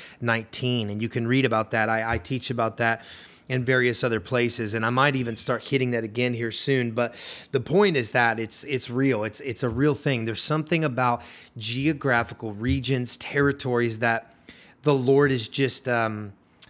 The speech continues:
he, he, he, he comes and he, he rests on those places. Um, yeah, some of it is a mystery. I don't know why. You know, I've asked many times before in the past, is God in revival? Is God on a people?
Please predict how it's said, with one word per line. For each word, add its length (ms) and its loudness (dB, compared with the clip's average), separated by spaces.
he, 260 -2
he, 280 -4
he, 220 -6
he 540 -12
comes 560 2
and 140 0
he, 140 -2
he 220 0
rests 560 2
on 160 0
those 220 0
places. 640 -2
Um, 380 -2
yeah, 220 2
some 280 2
of 140 4
it 120 2
is 140 2
a 40 0
mystery. 440 0
I 80 0
don't 180 0
know 120 0
why. 280 2
You 160 -4
know, 120 0
I've 160 2
asked 300 2
many 260 0
times 340 -2
before 400 0
in 80 2
the 80 -4
past, 440 2
is 200 4
God 500 4
in 220 2
revival? 640 4
Is 140 -4
God 240 4
on 120 0
a 60 -6
people? 520 0